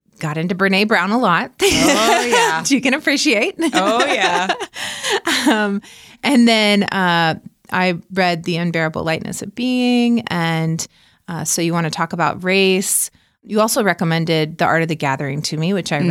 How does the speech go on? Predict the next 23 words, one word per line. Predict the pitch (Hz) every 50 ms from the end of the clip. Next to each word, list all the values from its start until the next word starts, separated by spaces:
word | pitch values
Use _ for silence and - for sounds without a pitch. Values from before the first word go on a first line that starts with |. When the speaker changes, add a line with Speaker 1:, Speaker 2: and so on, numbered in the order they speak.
| 147 156
Speaker 2:
Mm-hmm. | 175
Speaker 1:
this | 180 202 190 - -
year. | 117 - - 165 208 220 214 - _ _ _ _ _ _ _
I'm | - 180 175 170
reading | 175 190 226 269 269 247
a |
book | 196 - 190 180 - -
right | 180 165 170
now | 160 156 156
called | - - 175 151 156
Becoming | 165 165 - - - - 170 185 214 208 180 156 - -
Bulletproof. | - 147 147 170 180 - - - 262 269 285 285 - _ _ _ _ _
Speaker 2:
Uh-huh. | - 175 165 160 165 175 180 202 220 - _
Speaker 1:
And | - 175 151 156
that's | 160 160 180 180 - - -
really | 170 156 151 151 151 147 143 139
good. | - 143 139 - - 120 - - - _ _ _ _ _ _ _ -
It's, | 240 254 262 - - -
like, | 381 370 359 339 349 - - - _ _ _ _ _ _ _ _ _ _ _ _ _ _
self-defense | - - - - - 226 233 240 - - 269 254 - - 220 208 196 202 196 - - - - - - - - - _ -
physically | - 202 196 185 196 190 196 - 202 180 165 160
and | 160 151 151
mentally. | 147 135 139 151 - - - - - 196 220